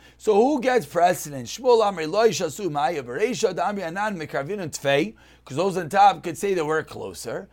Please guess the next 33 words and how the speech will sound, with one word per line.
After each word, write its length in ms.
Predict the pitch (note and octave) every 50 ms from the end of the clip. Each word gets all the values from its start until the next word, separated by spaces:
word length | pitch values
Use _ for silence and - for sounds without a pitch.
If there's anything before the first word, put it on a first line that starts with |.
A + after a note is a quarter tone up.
| - - - _ _
But 120 | - G#2
Rav 320 | A2+ D#3 B3 C#4+ D#4 C4+
Amar 280 | C#4 C#4+ C#4+ C#4 C#4 C4
Tatoy 360 | - C4 B3+ G3+ - G#3 A3
Shasu 260 | A3 F3 G#3 G3 F#3+
Maya 220 | F#3+ G3+ G3 G3+ G3+
Bereisha, 260 | F#3 G3 F3+ D3+ C#3
the 80 | F#3+ F#3
guys 220 | G#3 G3+ G#3 E3+
in 80 | G#3 A3
the 60 | G3+
bottom. 300 | D3 C3+ C3+ C3+ C#3 C#3+
Damri 300 | C#3+ F3 G#3 A#3+ A#3 G3+
Nara 400 | F#3+ G3 G#3+ B3+ B3 A#3+ A#3 G#3+
Kibashta 480 | - A3 G#3+ G3 G#3+ G#3+ G#3 - - B3 B3
Lezel. 440 | C4 C4 C4 C#4 G#3+ E3+ A3+ G#3+ - _ - - - _
Let 300 | - D3+ G3+ A#3+ B3 A#3+
the 80 | - B3+
river 280 | B3 B3 A#3+ F#3+ A3 G3
go 400 | D3+ A3+ B3 B3 A3+ G#3+ G#3 E3+ C#3 -
its 200 | - - F3+ -
stream. 420 | - - - D3 C3 B2+ C3+ D3 D3+
Don't 240 | C3 A3 B3 B3 G3
plug 260 | A3 A3+ G#3+ G#3 D3
it 80 | C#3+
up, 140 | C3+ D3 E3
but 80 | F#3+ G3+
then 120 | A3+ A#3
it 60 | B3
come 220 | G#3 B3+ C#4 C#4+ C4+
to 100 | C#4+ C4
us 140 | B3+ A3 -
first. 500 | - B3+ B3+ B3+ A#3 G#3+ - - -